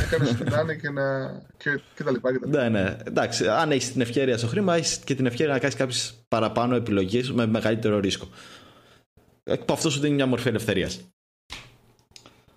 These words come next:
Speaker 2: Αλλά ναι, το fire movement δεν είναι για όλους, ε, σε,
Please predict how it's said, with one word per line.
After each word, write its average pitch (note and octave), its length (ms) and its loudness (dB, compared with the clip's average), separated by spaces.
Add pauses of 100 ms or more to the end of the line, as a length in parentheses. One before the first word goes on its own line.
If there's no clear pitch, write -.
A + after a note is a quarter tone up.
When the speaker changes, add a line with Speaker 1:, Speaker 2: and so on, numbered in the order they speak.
Speaker 2:
Αλλά D#3+ 220 0
ναι, E3+ 100 2
το - 160 0
fire D3+ 300 2
movement F#3+ 360 0 (760)
δεν C#3 320 0
είναι F3+ 180 2
για B2+ 260 2
όλους, C3+ 720 0 (400)
ε, A#2 300 2
σε, A#2 880 2